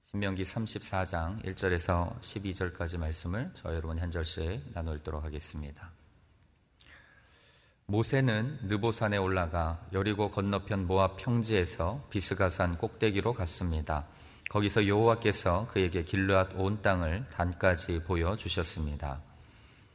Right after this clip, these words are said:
또 납달리 온 땅, 에브라임과 므낫세의 땅,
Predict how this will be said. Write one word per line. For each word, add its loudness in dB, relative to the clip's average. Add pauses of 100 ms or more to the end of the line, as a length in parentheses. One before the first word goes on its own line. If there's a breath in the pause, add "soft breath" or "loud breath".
(220 loud breath)
또 2
납달리 2 (120)
온 -2
땅, -2 (100)
에브라임과 2
므낫세의 -2
땅, -4